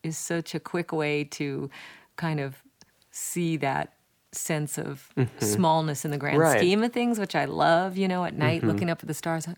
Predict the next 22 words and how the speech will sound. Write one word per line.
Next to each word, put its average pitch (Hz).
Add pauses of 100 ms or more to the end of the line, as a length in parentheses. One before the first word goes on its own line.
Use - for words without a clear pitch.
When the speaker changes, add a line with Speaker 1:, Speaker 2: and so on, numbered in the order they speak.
Speaker 1:
"Oh, 233
right, 233 (540)
I'm 208
a 226
tiny 220
grain 214
of 214 (140)
Speaker 2:
Right. 233
Speaker 1:
sand." 160
Speaker 2:
Like, 175
it's 202
all 202 (180)
Speaker 1:
It's -
all 311
good. 269
Speaker 2:
This 170
is 214
why 175
I 135
think 135 (200)
living 123
in 113